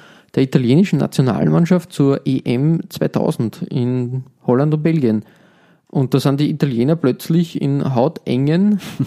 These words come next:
<laughs> Kappa-Trikots im, äh, Azzurro-Blau,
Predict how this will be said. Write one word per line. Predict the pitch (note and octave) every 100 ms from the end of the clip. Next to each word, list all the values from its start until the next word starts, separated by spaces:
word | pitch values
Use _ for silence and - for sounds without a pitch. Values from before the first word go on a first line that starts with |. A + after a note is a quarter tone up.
| - - _
<laughs> | _ - _ _ -
Kappa-Trikots | G3+ G#3+ - B2+ - A#2 A2 - _
im, | D3+ B2+ - _
äh, | -
Azzurro-Blau, | C#3 C#3 C#3+ - G3+ C3+ A2+ A2+ B2+ E3+